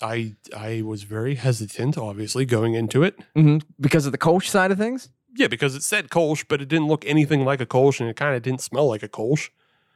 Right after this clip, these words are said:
Speaker 2: Mm-hmm.
Speaker 1: But then it tasted like a Kolsch, and I was like, "Oh, shit. How
Speaker 2: Yeah,
Speaker 1: about
Speaker 2: there
Speaker 1: that?
Speaker 2: you go.
Speaker 1: How about that?" <laughs>
Speaker 2: Perfect.
Speaker 1: Yeah, Kolsch style.
Speaker 2: Yes. And as a summer drinker, I think this works really well.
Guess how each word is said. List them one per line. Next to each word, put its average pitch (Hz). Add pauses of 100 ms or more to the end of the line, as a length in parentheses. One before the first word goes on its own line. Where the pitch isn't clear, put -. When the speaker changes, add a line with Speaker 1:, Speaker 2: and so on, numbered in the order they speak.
(100)
Speaker 2:
Mm-hmm. 147 (120)
Speaker 1:
But 151
then 180
it 175
tasted 196
like 185
a -
Kolsch, 240
and -
I -
was 120
like, 123
"Oh, 185
shit. - (280)
How -
Speaker 2:
Yeah, 185
Speaker 1:
about 185
Speaker 2:
there 202
Speaker 1:
that? 220
Speaker 2:
you 254
go. 107 (140)
Speaker 1:
How 147
about 143
that?" 156 (720)
<laughs> -
Speaker 2:
Perfect. - (220)
Speaker 1:
Yeah, 151 (280)
Kolsch -
style. 107
Speaker 2:
Yes. 139 (480)
And 175
as 185
a 160
summer 196
drinker, 175
I 139
think 147
this 143
works 143
really 143
well. 165